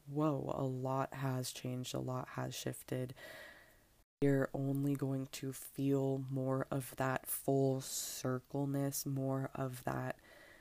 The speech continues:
closure and full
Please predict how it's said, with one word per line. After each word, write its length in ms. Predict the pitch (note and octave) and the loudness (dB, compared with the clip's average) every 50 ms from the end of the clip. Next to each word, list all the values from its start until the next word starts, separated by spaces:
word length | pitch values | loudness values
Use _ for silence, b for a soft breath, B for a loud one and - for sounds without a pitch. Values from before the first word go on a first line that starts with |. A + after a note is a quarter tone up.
| B B B B B B _ - - _ _ _ | B B B B B B _ -20 -20 _ _ _
closure 960 | - - - - E3 D#3+ D#3 D3+ D3+ D3+ D#3 D3+ D3+ D3 D3 D3 D3 D3 D3 D3 | -20 -20 -8 -2 0 2 2 4 4 4 2 2 0 0 0 0 0 2 2 0
and 280 | - - C#3+ C#3 C3+ | 0 0 -2 -4 -4
full 460 | - - - - C#3 C#3 C#3 C#3 C3+ | -6 -10 -4 -2 0 2 2 2 0